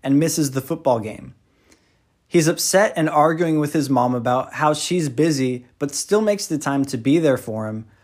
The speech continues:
while his father seems to always put his work first.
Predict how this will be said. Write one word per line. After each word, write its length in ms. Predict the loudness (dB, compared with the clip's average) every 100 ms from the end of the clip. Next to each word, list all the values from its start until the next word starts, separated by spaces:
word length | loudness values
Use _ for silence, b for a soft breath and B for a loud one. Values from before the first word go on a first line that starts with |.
| b
while 160 | 0 2
his 160 | 2 0
father 400 | 2 2 2 0
seems 380 | 0 0 0
to 100 | -4
always 480 | 0 2 4 2 2
put 260 | -2 -4 -2
his 220 | -4 -6
work 260 | -6 -8 -8
first. 560 | -2 0 0 -8 -18